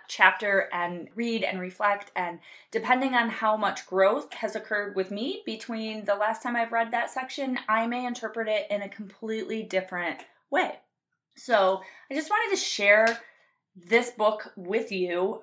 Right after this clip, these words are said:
introduce it. Maybe some of you have read it. If you haven't,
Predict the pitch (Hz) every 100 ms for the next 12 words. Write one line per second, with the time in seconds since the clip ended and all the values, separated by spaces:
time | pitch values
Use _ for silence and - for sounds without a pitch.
0 | - 247 262 214 208 226 233 220 220 220
1 | 220 240 233 214 208 196 - 190 202 208
2 | 208 - - - _ - 190 196 - 226
3 | 233 226 226 -